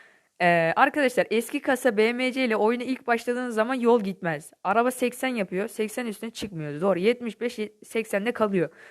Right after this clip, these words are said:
Yani bu arabayla arkadaşlar katiyen yol yapılmaz. Sizi delirtir. Siz ne yapacaksınız biliyor musunuz? Biraz para biriktirip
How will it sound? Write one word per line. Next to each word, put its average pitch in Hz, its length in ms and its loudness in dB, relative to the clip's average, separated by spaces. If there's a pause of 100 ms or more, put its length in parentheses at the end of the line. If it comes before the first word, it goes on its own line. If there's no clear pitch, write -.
(160)
Yani 220 320 4
bu 262 120 4
arabayla 196 460 4
arkadaşlar 185 680 -2 (100)
katiyen 196 640 -6
yol 196 220 -6
yapılmaz. 175 460 -6
Sizi 196 240 -8
delirtir. 196 440 -4 (120)
Siz 247 180 -6
ne 269 80 -2
yapacaksınız 208 500 -4
biliyor 226 180 -4
musunuz? 151 300 -14 (120)
Biraz 262 280 -2
para 226 240 -2
biriktirip 226 400 -6